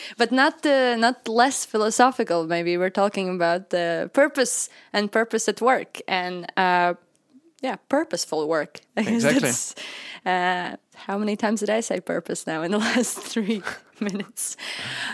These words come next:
Speaker 1: Um, yeah, this episode, I guess it's a lot about asking, why are we doing the work what we're doing? We've been hearing,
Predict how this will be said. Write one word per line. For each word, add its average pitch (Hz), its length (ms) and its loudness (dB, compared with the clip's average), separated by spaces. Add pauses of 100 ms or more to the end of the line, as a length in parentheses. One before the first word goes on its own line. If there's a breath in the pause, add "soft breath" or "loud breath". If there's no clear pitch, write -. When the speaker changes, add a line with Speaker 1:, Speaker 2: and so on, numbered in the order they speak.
(120 loud breath)
Speaker 1:
Um, 208 340 4 (400)
yeah, 285 280 6
this 277 300 2
episode, 269 640 2 (520 loud breath)
I 190 80 -2
guess 220 220 2
it's - 140 2
a 202 60 4
lot 180 240 4
about 175 520 0
asking, 175 720 -2 (440 soft breath)
why 175 600 4
are 170 180 4
we 170 140 0
doing 160 320 -2
the 165 80 -2
work 160 340 -2
what - 140 -6
we're - 120 -4
doing? 185 420 -2 (580 loud breath)
We've 214 380 0
been 214 180 0
hearing, 185 540 0